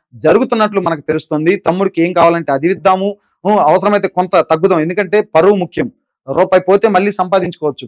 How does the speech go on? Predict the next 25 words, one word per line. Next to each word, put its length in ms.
పరువు 200
అనేది, 200
పోయిన 240
పరువు 220
మళ్ళీ 140
తిరిగి 200
రాదు. 160
కాబట్టి 360
కుటుంబ 320
సభ్యులు, 260
మనలో 260
మనకి 220
ఈ 20
గొడవలు 320
ఎందుకు 340
అని 160
మంచు 220
లక్ష్మి 340
ఒక 140
అడుగు 180
ముందుకు 300
వేసి 300
వారి 200
మధ్య 200
సయోధ్య 420